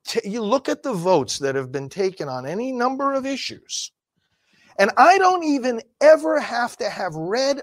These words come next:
a word or heard a sentence from a senator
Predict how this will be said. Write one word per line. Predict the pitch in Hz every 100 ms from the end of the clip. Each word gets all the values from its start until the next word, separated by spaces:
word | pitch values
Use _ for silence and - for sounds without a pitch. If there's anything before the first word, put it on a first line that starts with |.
| -
a | 190
word | 180 165 202 214 226 226
or | 175 156 151
heard | 143 - 277 302 311 311 -
a | 233
sentence | 226 - 220 220 - 120 113
from | - 165 202 269 294 _ _ _ _ -
a | 262
senator | 269 - 294 262 120 107 104